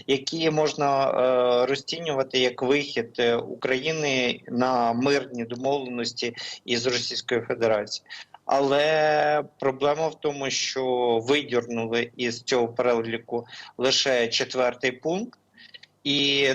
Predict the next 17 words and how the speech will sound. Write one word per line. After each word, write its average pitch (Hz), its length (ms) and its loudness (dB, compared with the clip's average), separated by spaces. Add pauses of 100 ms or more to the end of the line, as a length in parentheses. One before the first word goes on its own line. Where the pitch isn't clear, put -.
тут, 156 300 -2
е, 135 420 2
мені 143 280 -2
це 143 180 -4
дуже 139 300 2 (200)
насправді 131 840 0
нагадує, 131 840 0
дійсно, 127 500 -6
тут - 240 -6
Ірина, 117 720 2
е, 113 840 0
нагадала, 123 680 2 (920)
що 123 360 2
Трамп 123 460 0
в - 20 -8
деяких 123 560 -2
моментах, 123 600 -4